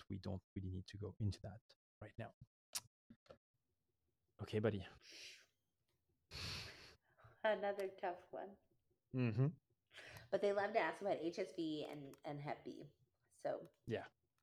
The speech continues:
Speaker 2: highly recommend. There, uh, one other thing, study tip I wanted to say about these little graphs. Um, the graphs are not off limits. They love graphs to look at, like, antibodies, uh, things like that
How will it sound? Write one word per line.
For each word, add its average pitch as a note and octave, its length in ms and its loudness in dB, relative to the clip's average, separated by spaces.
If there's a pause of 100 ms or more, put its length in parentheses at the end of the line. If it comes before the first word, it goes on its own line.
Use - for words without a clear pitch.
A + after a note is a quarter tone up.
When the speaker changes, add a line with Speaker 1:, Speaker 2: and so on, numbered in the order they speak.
(140)
Speaker 2:
highly E3 200 4
recommend. D#3+ 320 2 (300)
There, A#3+ 140 12
uh, A#3+ 180 12
one D4+ 200 12
other D#4 180 10
thing, C4 320 4
study A#3 380 4
tip B3+ 240 4
I A#3+ 80 4
wanted G#3+ 300 4
to G#3+ 80 2
say G#3+ 160 4
about G3 200 8
these G3 180 0
little F3 300 6 (300)
graphs. E3+ 840 4 (580)
Um, D#3+ 360 4
the E3 80 10
graphs E3 440 8
are D#3+ 140 8
not E3 320 8
off G#3 280 4
limits. B3 440 4
They D3+ 140 2
love D#3+ 420 6
graphs G3+ 640 6
to F#3+ 120 2
look E3+ 260 4
at, C#3 180 4
like, C#3 280 4 (180)
antibodies, F#3+ 1700 6
uh, D#2+ 600 2 (340)
things G3 280 4
like F3 220 6
that F#3 220 6